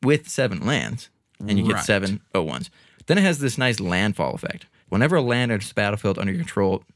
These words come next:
Speaker 1: you may put a plus one plus one counter on each plant creature token you control. It's part of that weird landfall cycle, but this is the best card of that cycle in this deck.
Speaker 2: Yeah. The next one we've got is Tempt with Discovery.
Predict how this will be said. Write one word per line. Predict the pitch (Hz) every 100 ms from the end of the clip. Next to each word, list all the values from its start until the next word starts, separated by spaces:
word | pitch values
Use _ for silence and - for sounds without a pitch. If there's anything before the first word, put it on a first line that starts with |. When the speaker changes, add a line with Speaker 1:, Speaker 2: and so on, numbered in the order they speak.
| -
Speaker 1:
you | 117
may | 113
put | 110 156 90
a |
plus | - - 160
one | 151
plus | 120 123 -
one | 107
counter | 101 -
on | 80 104 -
each | 156 151 -
plant | 143 120 -
creature | 123 107 -
token | 101 98 98
you | 90
control. | 87 - - _
It's | - 113 - _
part | - 123
of | 117
that | 113
weird | 170 220 104 - -
landfall | 110 208 208 101
cycle, | 98 90 95
but | 95
this | 101 107
is | 95
the | 101
best | 95 98 -
card | - 92 85 90 _ _ - -
of | 98 80
that | 73 -
cycle | 76 80 -
in |
this | -
deck. | - - -
Speaker 2:
Yeah. | - - - _ - - -
The | 135
next | 139 -
one | 151 143
we've | 135 113
got | 139 147 190
is | 131 110
Tempt | - 131 -
with | 123 -
Discovery. | 110 - - 110 110 170 190